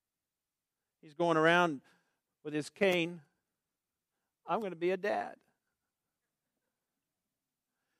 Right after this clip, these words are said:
And look at my wrinkled old wife over here. She's gonna be a mom." You would have said what?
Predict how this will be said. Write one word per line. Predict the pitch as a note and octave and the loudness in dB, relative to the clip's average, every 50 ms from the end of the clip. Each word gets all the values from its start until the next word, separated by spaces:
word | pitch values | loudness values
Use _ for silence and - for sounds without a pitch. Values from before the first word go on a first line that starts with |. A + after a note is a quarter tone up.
| _ _ _ _ _ - | _ _ _ _ _ -2
And | G3+ G#3 | 4 4
look | A3 B3 | 4 4
at | B3+ A#3 | 4 2
my | G3 G#3+ G#3 | 0 0 2
wrinkled | F#3+ F3+ F#3+ A3+ B3 A#3 C4+ C4+ A#3+ G#3+ | 0 0 0 -2 -2 -2 -4 -4 0 2
old | A3+ A#3+ A#3 | 2 2 2
wife | G3+ G#3+ A3+ A#3+ E4 - | 0 0 -2 -2 -2 -4
over | - G#3 F#3+ G3+ | -6 -8 -8 -10
here. | - F3 G#3 G#3 - A3 G#3 _ _ _ _ _ _ _ _ _ _ _ _ _ _ _ _ _ _ _ _ _ _ _ _ - | -14 -20 -20 -20 -20 _ _ _ _ _ _ _ _ _ _ _ _ _ _ _ _ _ _ _ _ _ _ _ _ _ _ -14
She's | C#4 C4+ A3 | -12 -10 -10
gonna | B3 A#3+ A3+ | -8 -4 0
be | B3 | 0
a | A#3+ | 0
mom." | B3 B3 B3+ C4+ C#4 C4+ B3 A3 - - - - _ _ _ _ _ _ _ _ _ _ _ _ _ _ _ _ _ _ _ _ _ _ _ _ _ _ _ _ _ _ _ _ | 2 2 -2 -2 -2 -4 -6 -8 -8 -16 -20 -20 _ _ _ _ _ _ _ _ _ _ _ _ _ _ _ _ _ _ _ _ _ _ _ _ _ _ _ _ _ _ _ _
You | F#3 G#3+ A3+ | 0 4 6
would | A3 G#3 | 6 6
have | G3 | 6
said | - - A3 A3+ G#3+ | 4 6 6 6 6
what? | A3 A#3 A3+ A3 - - | 8 6 6 6 4 0